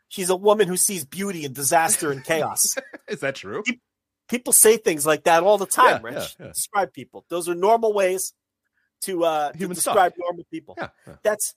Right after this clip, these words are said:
Speaker 1: that's how you describe professional prize fighters trying to win money in championships, right? That, those are things that you would normally say about that. So, um, you know, I don't know. You got the porn girl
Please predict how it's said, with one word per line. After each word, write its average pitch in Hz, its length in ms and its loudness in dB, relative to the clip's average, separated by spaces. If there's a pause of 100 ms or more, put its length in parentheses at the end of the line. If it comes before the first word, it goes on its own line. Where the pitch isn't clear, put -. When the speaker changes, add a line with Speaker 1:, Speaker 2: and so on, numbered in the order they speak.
(140)
Speaker 1:
that's 220 180 -2
how 226 80 4
you 233 140 -4
describe 208 440 2
professional 190 580 -4
prize 190 380 -2
fighters 123 380 -4
trying 165 300 -4
to 160 60 -8
win 160 180 -6
money 165 260 -2
in 147 80 -10
championships, 120 800 -8 (280)
right? 143 240 0
That, 170 200 2
those 196 220 2
are 190 60 -2
things 208 280 0
that 180 140 -4
you 185 80 -8
would 170 120 -4
normally 170 360 -4
say 143 220 0
about 101 300 -8
that. 85 160 -10 (280)
So, 101 380 -8 (540)
um, 104 380 -6 (300)
you 254 140 0
know, 220 220 4 (840)
I 220 160 6
don't 202 140 2
know. 147 320 -2
You 170 80 -18
got 196 200 2
the 143 60 -12
porn 196 400 4
girl 151 340 2